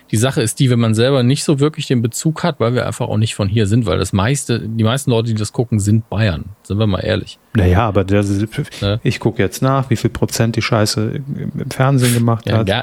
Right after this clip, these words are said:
Speaker 1: ja, natürlich ist es auch so, dass es deutschlandweit auch ein Erfolg ist.
Speaker 2: Mhm.
Speaker 1: Das ist auch so. Ähm, aber wenn man keinen Bezug dazu hat und dann sieht man einfach, dass jedes Plakat im Prinzip gleich aussieht, dann sie-, sehe ich halt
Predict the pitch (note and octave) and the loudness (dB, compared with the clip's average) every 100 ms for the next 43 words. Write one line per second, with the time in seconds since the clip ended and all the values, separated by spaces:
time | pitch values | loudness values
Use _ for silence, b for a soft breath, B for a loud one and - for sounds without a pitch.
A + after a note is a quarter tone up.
0 | - G#2 A2 A2+ G#2+ D3+ C#3+ C#3 C3+ C3+ | -2 -2 0 -2 0 0 0 -2 -2 0
1 | A#2 A2+ A#2+ A2+ G#2+ G2+ G#2+ - G#2+ G2+ | -2 0 0 2 0 0 0 0 0 -2
2 | G#2+ - C3 - G2 E2 F#2 F#2 F2+ - | -2 0 0 -2 -6 -6 -6 -4 -4 -4
3 | A2 - _ - G#2+ G#2 A2 G2+ - G2+ | -8 -10 _ -8 -6 -4 -6 -8 -2 0
4 | A#2+ - F#2 A2+ B B B B - G#2+ | 0 -2 -4 -4 B B B B -6 -2
5 | G#2 - _ A#2 A2+ A2+ F#2 - A#2+ D#3 | -2 -4 _ -2 0 0 -2 -2 2 2
6 | C#3+ - A#2 - C3 B2+ - C3+ A#2 - | 0 -4 -6 -2 0 0 -4 -4 -4 -2
7 | G#2 C3 - - - A2+ A#2+ B2+ A2+ C#3 | -2 -2 -4 -10 -4 -2 0 0 0 0
8 | D3 A#2 B2+ A2 G2+ A#2 C#3+ - B2 A2 | 0 0 0 -2 0 0 0 0 -4 -2
9 | A#2 B2 G#2+ G#2 G2+ - B2 A#2 A#2 C3+ | -2 -2 -4 -6 -4 -6 -4 -2 -2 -4
10 | G#2+ G2+ G#2+ A2 G#2+ G#2+ A2+ - - - | -6 -4 -4 -2 -4 -4 -10 -16 -20 -20
11 | - C#3 C3 - C3+ B2+ A#2 A#2+ | -4 -2 0 2 2 2 -2 -2